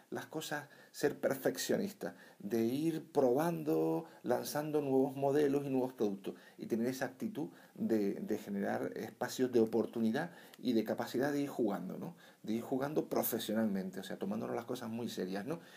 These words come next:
Pero eso se le llama un poquito capacidad neotécnica, muy interesante. El cuarto aspecto es que, eh, este mes, recientemente, todavía estoy en ello,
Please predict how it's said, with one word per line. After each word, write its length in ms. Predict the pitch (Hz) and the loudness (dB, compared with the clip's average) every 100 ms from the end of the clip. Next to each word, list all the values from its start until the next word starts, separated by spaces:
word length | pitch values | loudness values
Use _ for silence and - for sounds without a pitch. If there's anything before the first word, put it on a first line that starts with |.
| - | -6
Pero 160 | - 127 | -4 -4
eso 100 | 135 | -4
se 100 | 139 | -2
le 80 | 131 | -2
llama 200 | 131 131 | -2 -4
un 80 | 127 | -4
poquito 320 | 127 127 135 | -6 -6 -6
capacidad 580 | 113 - 113 104 113 - | -6 -8 -6 -6 -6 -4
neotécnica, 640 | 110 98 90 92 - - | -4 -2 -6 -8 -12 -6
muy 220 | 104 113 | -2 0
interesante. 540 | 110 98 95 - 190 - _ - - - - _ | 0 -2 -6 -6 -8 -16 _ -20 -20 -20 -20 _
El 300 | 71 113 104 | 0 2 4
cuarto 300 | 143 135 135 | 6 4 4
aspecto 560 | 131 - 131 - 143 139 - - | -2 0 -2 2 0 0 -12 -4
es 160 | - 139 | -2 -2
que, 320 | - 127 120 | 0 0 0
eh, 500 | 104 113 101 98 - 113 | 0 0 0 -4 -6 -8
este 280 | - - | -4 -2
mes, 240 | 127 135 160 | 2 0 0
recientemente, 640 | 117 113 117 113 113 127 - | -4 -2 -2 0 -2 -2 2
todavía 320 | 107 104 113 | 2 2 -2
estoy 260 | - 123 | -2 0
en 80 | 110 | 2
ello, 260 | 131 131 | 2 2